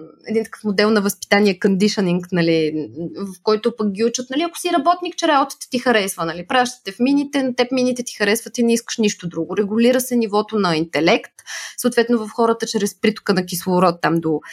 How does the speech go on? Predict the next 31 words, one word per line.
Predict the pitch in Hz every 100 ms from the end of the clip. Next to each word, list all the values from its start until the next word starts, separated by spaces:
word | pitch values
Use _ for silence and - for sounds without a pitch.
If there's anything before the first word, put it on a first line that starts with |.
| - -
ембриончетата | 196 175 180 196 277 - 254 277
и | 247
така | - 208
нататък. | 175 185 185 - 349 - -
И |
всъщност | 262 320 370
има | 349 339
едно, | 311 294 302 320 330 302 -
ам, | 254 247 247 247 240 214 117 247 - - - 226 -
детерминирано | 214 226 233 226 226 247 285 247
неравенство, | 226 208 196 202 202 180 -
нали, | 175 175 180
още | 202 - -
поначало. | 170 160 170 208 175 170 233 - - - - _
А | - 208
въпросният | 196 - 240 302 330
герой, | 254 262 277
който | 269 254
ти | - 254
спомена, | - 226 202 208 208 254 135 - _ _
който | 220 220 233
е |
аутлайера, | 202 202 214 202 180 180 180 240 285 - -
той | 240
би | 233 247
трябвало | 240 233 247 262
да | 233 233
е | 247
от | 233 226
най-високата | 208 208 196 175 175 -
каста, | - 160 185 - 262 277 277